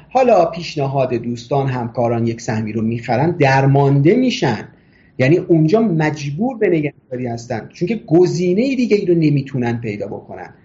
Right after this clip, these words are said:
چون که روش تحلیل رو نمیدونن چیه. بنابراین پس ما باید روش‌های تحلیلی رو، مخصوصاً روش تحلیل فاندامنتال رو بدونیم. این که من امروز به شما گفتم اینها رو زیان کردم،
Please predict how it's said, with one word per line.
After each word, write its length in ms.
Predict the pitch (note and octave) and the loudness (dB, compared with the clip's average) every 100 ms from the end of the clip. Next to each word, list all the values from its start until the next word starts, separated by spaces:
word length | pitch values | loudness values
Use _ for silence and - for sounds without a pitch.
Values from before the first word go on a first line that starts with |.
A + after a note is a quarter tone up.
| _ | _
چون 160 | - E3 | -2 0
که 160 | A3 - - A#2+ | 0 -2 -12 -2
روش 400 | C#3 D3+ A3 - | 2 4 2 0
تحلیل 520 | - C3+ A#2+ A#2 A2 | 0 0 -2 -4 -2
رو 100 | A2 | 0
نمیدونن 500 | G#2 G2+ G2+ F#2+ F2 | 0 -4 -8 -12 -14
چیه. 360 | - G2 F2+ - - - - | -14 -14 -14 -16 -20 -20 -4
بنابراین 580 | D3 F#3 A3+ G#3+ A3 A3 - - | 0 2 4 4 2 0 -4 -2
پس 220 | D#3+ E3 | -2 0
ما 160 | F3 G3+ | 0 0
باید 680 | C#3+ C3 D3 C#3+ D3+ E3+ E3 | 0 2 4 4 4 2 0
روش‌های 420 | B2+ - A2 G#2 | -2 -6 -12 -10
تحلیلی 540 | A2 G2+ G#2+ G2+ G2 | -10 -12 -14 -16 -16
رو، 140 | G2 - | -18 -16
مخصوصاً 460 | - - - G3+ F#3+ | -14 -14 -10 -2 0
روش 320 | D#3 A#2+ A2 | 2 2 -2
تحلیل 420 | A2+ A2 A2 G#2 | -8 -8 -10 -10
فاندامنتال 680 | G#2+ A#2 A2+ G#2+ G#2 A2 G#2+ | -8 -6 -4 -4 -6 -8 -6
رو 200 | B2 B2 - A#2 | -6 -6 -4 2
بدونیم. 800 | D#3+ F3 C#3+ A#2 A2 G2+ F#2+ - - - - | 4 4 4 4 2 -2 -8 -18 -20 -20 0
این 120 | D3 | 2
که 120 | D3 | 4
من 180 | C3+ C3+ | 4 2
امروز 320 | C3 B2 B2+ | 0 -2 -4
به 80 | B2+ | -4
شما 340 | - B2+ B2 B2 | -4 0 0 0
گفتم 400 | A#2+ - B2 A#2+ | -2 -2 -4 -2
اینها 380 | C3+ B2 A#2 B2 | -2 -2 -2 0
رو 140 | B2 | 0
زیان 440 | A#2+ A#2+ B2 B2 B2 | -2 -2 0 0 -2
کردم، 760 | B2 A#2+ A#2 B2+ C3 D3 F3 | -2 0 0 2 4 2 0